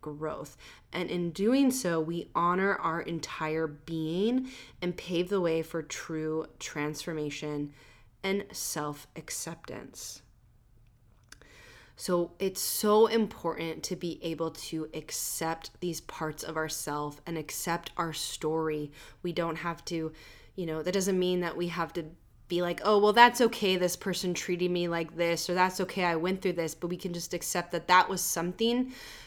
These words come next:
that is a part of our story and a part of our life. And, you know, accept that I have these symptoms or I experience anxiety.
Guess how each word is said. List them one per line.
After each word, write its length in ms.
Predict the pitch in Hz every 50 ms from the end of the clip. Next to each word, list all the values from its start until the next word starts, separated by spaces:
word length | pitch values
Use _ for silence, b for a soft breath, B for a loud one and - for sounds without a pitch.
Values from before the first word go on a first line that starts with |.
| B B
that 260 | - 190 185 180 - -
is 120 | 175 160
a 60 | 180
part 280 | 175 - - 180 175 170
of 140 | 165 151 165
our 100 | 170 156
story 480 | - - - 170 156 160 165 165 165
and 160 | - - 170
a 60 | 165 160
part 280 | - - - 165 156
of 120 | 160 160 160
our 160 | 156 160 156
life. 480 | 147 165 165 165 170 175 180 - - - B B B B B B B B B B -
And, 440 | - 180 180 180 180 180 180 170 - - - - - - - - - - - - - - - - -
you 120 | 180 180
know, 180 | 180 170 170 -
accept 480 | 175 180 - - - 202 180 180 - -
that 200 | 190 180 170 - -
I 160 | 180 190 190
have 440 | 190 190 214 220 208 208 202 190 190
these 200 | 202 196 190 -
symptoms 520 | - - 190 185 185 185 180 170 170 -
or 160 | - - 165
I 60 | 180
experience 680 | 180 175 - - - - - 202 196 196 190 196 190 190 -
anxiety. 840 | 175 175 170 165 156 170 165 160 165 170 170 170 165 160 160 160 -